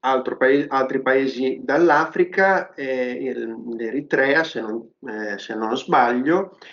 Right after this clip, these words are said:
e, eh, l'Etiopia, scusate, e, eh, è venuto meno invece dall'America Latina,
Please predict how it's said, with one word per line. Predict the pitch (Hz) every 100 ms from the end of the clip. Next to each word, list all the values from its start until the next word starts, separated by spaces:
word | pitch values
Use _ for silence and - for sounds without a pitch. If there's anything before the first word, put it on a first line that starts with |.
| -
e, | - 180 202 202 -
eh, | 143 135 131 127 127
l'Etiopia, | 143 143 156 - 147
scusate, | - 160 139 104 110 - 196 190 - _
e, | 165 202 220 -
eh, | 147 139 135 131 131 - - -
è | 175
venuto | 208 233 240 254
meno | 202 185 185
invece | 214 202 170 170 185 143
dall'America | 127 175 147 135 180 175 143 - 120
Latina, | 175 220 160 127 123 131 139